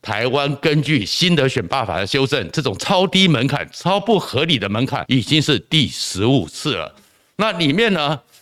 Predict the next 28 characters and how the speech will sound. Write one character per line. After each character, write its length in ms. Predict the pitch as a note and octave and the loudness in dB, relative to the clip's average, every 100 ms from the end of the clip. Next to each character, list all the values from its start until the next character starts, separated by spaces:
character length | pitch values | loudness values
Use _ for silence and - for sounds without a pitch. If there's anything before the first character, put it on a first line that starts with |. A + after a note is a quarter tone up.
| _ _ | _ _
最 240 | - A3 D3+ | 0 2 2
有 140 | G2+ | 0
名 180 | F#2 A2+ | -2 0
的 100 | C3+ | 2
一 160 | G#2+ | 2
次， 320 | A2 - A2 D2 - _ - | 0 2 0 0 -12 _ -4
那 120 | C#3+ | -4
当 280 | D3 F3+ E3+ | -2 -2 -2
然 120 | B2+ A#2 | -2 -4
是 280 | - D3 - | -2 -2 -2
因 200 | B2 C3 | 0 2
为 240 | B2+ G2+ D#2+ - - | 2 0 -4 -14 -14
实 220 | - B2 | -4 -2
在 160 | A#2+ C#3 | 0 -2
也 220 | F#2 E2+ | -2 -6
是 320 | - A#2+ E2+ _ _ _ | -2 -2 -4 _ _ _
太 320 | - - D3+ | -10 -4 -4
奇 280 | A2 - F#2 | -2 -4 -6
特 200 | F2 B2+ | -2 0
的 100 | F2 | 0
一 160 | C#2 F2 | -6 -8
次， 260 | - G#2+ - - _ _ | -4 -4 -4 -14 _ _
就 260 | - E3 A2 | 0 2 0
是 240 | - F#2+ | -2 -6
直 400 | - - G#2+ B2+ | -8 -6 -4 -2
辖 320 | A#2+ A#2+ G#2+ | 0 -2 -2
市 300 | A#2 D#3 B2 | -4 -2 -4
长 260 | F2+ E2+ | -2 -6